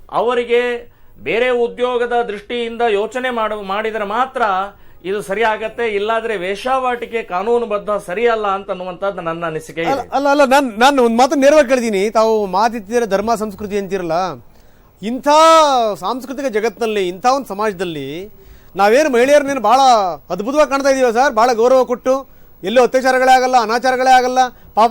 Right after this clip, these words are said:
Speaker 2: ಅವ್ರಿಗೆ ಮನಸ್ಸು ನೋವು ಮಾಡಲ್ಲ
Speaker 1: ಇರ್ಬೋದು.
Speaker 2: ನಾವು, ಭಾಳ ಚೆನ್ನಾಗಿ ನೋಡ್ಕೊಳ್ತಾ ಇದೀವಿ
Speaker 1: ಅಲ್ಲ,
Speaker 2: ನಾವು.
Speaker 1: ಅಲ್ಲ.
Speaker 2: ಪುರುಷ ಸಮಾಜ ಅನ್ನುವಂಥದ್ದು
Speaker 1: ಅಲ್ಲ, ನೀ-,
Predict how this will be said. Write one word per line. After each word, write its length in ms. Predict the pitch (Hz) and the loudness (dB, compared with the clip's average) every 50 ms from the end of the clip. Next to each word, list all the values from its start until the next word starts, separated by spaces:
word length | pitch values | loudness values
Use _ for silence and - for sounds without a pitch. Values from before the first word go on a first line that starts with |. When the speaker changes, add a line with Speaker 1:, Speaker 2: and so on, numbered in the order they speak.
| 240 247 | 4 4
Speaker 2:
ಅವ್ರಿಗೆ 220 | 240 240 240 226 | 4 2 0 -2
ಮನಸ್ಸು 240 | 196 208 240 214 208 | -4 -6 -6 -4 0
ನೋವು 180 | 262 254 254 | 0 2 4
ಮಾಡಲ್ಲ 180 | 254 254 254 277 | 4 4 4 2
Speaker 1:
ಇರ್ಬೋದು. 180 | 285 294 247 247 | 2 2 2 2
Speaker 2:
ನಾವು, 240 | 247 247 247 247 233 - - _ _ _ - | 2 2 0 -2 -6 -12 -20 _ _ _ -8
ಭಾಳ 140 | 143 170 214 | -2 0 0
ಚೆನ್ನಾಗಿ 220 | 247 233 262 262 | 2 2 2 0
ನೋಡ್ಕೊಳ್ತಾ 360 | 262 254 247 233 254 254 240 247 | 2 0 0 0 -4 0 0 0
ಇದೀವಿ 160 | 247 247 247 | 2 2 0
Speaker 1:
ಅಲ್ಲ, 120 | 254 240 | 0 2
Speaker 2:
ನಾವು. 140 | 233 226 190 | 2 0 0
Speaker 1:
ಅಲ್ಲ. 200 | - - _ _ _ - - _ - - _ _ - _ - _ _ - | -2 -8 _ _ _ -20 -20 _ -20 -20 _ _ -20 _ -20 _ _ -6
Speaker 2:
ಪುರುಷ 200 | - 233 269 254 285 254 269 | -4 -4 -2 -2 -2 0 2
ಸಮಾಜ 220 | 269 269 269 269 269 269 262 | 2 4 4 4 4 2 2
ಅನ್ನುವಂಥದ್ದು 360 | 262 262 262 226 277 277 254 | 2 0 -2 -2 -2 -4 0
Speaker 1:
ಅಲ್ಲ, 120 | 226 294 269 247 226 - 160 | 2 4 4 4 2 0 -6
ನೀ-, 140 | 190 208 - | -12 -12 -10